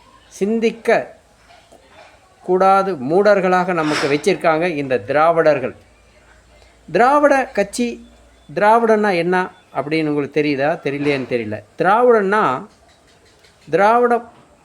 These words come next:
தோன்-, கட்சி தோன்றிய காலத்தில் இருந்து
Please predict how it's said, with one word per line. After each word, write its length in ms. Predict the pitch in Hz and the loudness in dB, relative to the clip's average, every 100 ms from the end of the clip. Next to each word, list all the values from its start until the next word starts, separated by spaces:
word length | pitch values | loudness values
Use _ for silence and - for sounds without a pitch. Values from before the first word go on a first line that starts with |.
| _ - | _ -2
தோன்-, 340 | 185 202 202 - _ _ _ _ - | 0 0 -2 -10 _ _ _ _ -8
கட்சி 260 | 170 208 165 | -8 -6 -6
தோன்றிய 440 | 175 190 185 180 | -2 -2 -2 -2
காலத்தில் 440 | 156 156 156 156 139 | -2 -2 -2 -6 -8
இருந்து 340 | 139 143 160 | -8 -6 -6